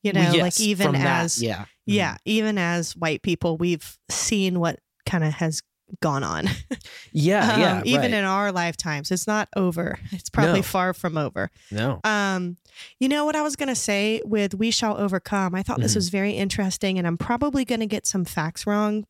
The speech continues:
Speaker 1: because I, um, I didn't really research it, but I do wanna encourage everybody to go check it out 'cause it's kind of a, a huge case, is We Shall Overcome. It was definitely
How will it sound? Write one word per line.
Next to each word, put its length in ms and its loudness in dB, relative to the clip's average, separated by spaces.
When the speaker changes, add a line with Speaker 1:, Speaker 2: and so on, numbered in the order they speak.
Speaker 1:
because 420 -2
I, 200 0
um, 320 -2
I 60 2
didn't 200 2
really 220 2
research 520 0
it, 160 -2
but 100 2
I 80 2
do 200 2
wanna 180 0
encourage 460 0
everybody 360 0
to 100 -2
go 120 2
check 260 -2
it 80 -2
out 200 0
'cause 180 0
it's 240 -2
kind 180 0
of 80 0
a, 300 2
a 40 0
huge 520 0
case, 580 -2
is 240 0
We 160 2
Shall 240 0
Overcome. 680 0
It 160 0
was 180 0
definitely 720 0